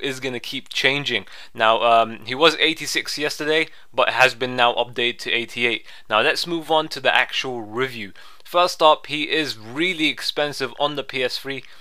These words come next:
He is going for over four million coins, which is disgusting. And, um,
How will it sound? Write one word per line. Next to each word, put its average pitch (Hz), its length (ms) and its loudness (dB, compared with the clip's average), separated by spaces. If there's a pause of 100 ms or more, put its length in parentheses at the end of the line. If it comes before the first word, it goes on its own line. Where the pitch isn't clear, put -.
(160)
He 135 200 -2
is 147 180 0
going 139 320 -2
for 123 260 0
over 127 380 0
four 156 400 -2
million 147 400 -6
coins, 131 380 -2
which 117 260 -6
is 107 220 -8 (180)
disgusting. 123 920 -4 (300)
And, 120 360 4
um, 117 320 4